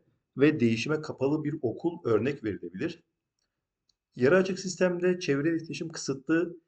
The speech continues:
geri bildirim var ama sınırlı, esneklik orta düzeyde. Eğitime örnek verecek olursak geleneksel okul sistemi.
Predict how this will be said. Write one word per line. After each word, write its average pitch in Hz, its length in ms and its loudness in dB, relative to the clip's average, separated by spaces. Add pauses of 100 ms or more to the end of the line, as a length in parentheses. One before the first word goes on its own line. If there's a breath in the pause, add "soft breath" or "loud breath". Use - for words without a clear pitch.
(220)
geri 139 320 2
bildirim 131 480 -2
var 165 260 2
ama 110 240 -4
sınırlı, 151 760 -2
esneklik - 480 -8 (140)
orta 135 360 4
düzeyde. 135 520 -2 (540)
Eğitime 156 400 4
örnek 113 460 0
verecek - 480 -10
olursak 95 440 -8 (380)
geleneksel 170 460 0
okul 151 360 -2
sistemi. 123 580 -6